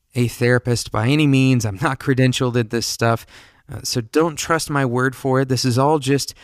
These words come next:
me sharing opinions anyway, so everything you hear on the show, really, you can take with a grain of salt. But when it comes down to focusing on the future, it's important that you do it in a intentional, controlled way. And we've used that word intentional a few times,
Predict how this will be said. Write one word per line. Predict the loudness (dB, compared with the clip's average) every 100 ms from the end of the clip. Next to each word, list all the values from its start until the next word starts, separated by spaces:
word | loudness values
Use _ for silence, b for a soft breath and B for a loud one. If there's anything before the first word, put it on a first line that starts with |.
| B B
me | 0 2
sharing | 2 2 2 0 -6
opinions | -4 -2 2 0 0
anyway, | 0 0 0 0 -2
so | -2 -4
everything | -2 -4 -2 -2 0
you | 0
hear | 0
on | -2
the |
show, | -2 -2
really, | 0 0 0
you | -2
can | -4
take | -2 -2 -2
with | -6
a |
grain | -2 -4
of | -4
salt. | -4 -2 -2 -4
But | -6 -8 b b b b b -6
when | -6
it |
comes | 0 0 0
down | 0 2 2 0
to | -2 0 2 0 -2 -6 _ _
focusing | _ 0 0 2 -2 0 -2
on | -2
the |
future, | -2 0 0 -2 -8 -12 _ _ _ _ B B B
it's | -2 -2
important | -4 0 0 2
that | -2
you | -4 -4
do | 2 4
it | 4 2
in | -4
a | -2 -2 -4 -8 _ _ -4
intentional, | -4 0 -2 -2 -2 -2 -4
controlled | -6 -6 0 2 2 -2
way. | -14 -16 _
And | -4 -2
we've | 0
used | 0 0
that | 0 -2
word | -2
intentional | -2 -2 -4 -2 -2
a | -2
few | -4
times, | -2 0 0